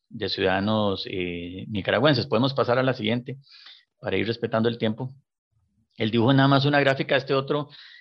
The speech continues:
eh, los puntos, eh, violeta, o lo podrían ver rojo en algunos, en algunas pantallas,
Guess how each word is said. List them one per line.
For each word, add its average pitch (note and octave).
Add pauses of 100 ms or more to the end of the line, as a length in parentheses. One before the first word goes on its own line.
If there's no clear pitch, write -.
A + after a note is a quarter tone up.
(140)
eh, A2
los A2+
puntos, C3+
eh, A2
violeta, C#3
o C#3+
lo G#2
podrían A#2
ver C3+
rojo C3+
en C#3+
algunos, A#2+
en G#2
algunas A2
pantallas, C3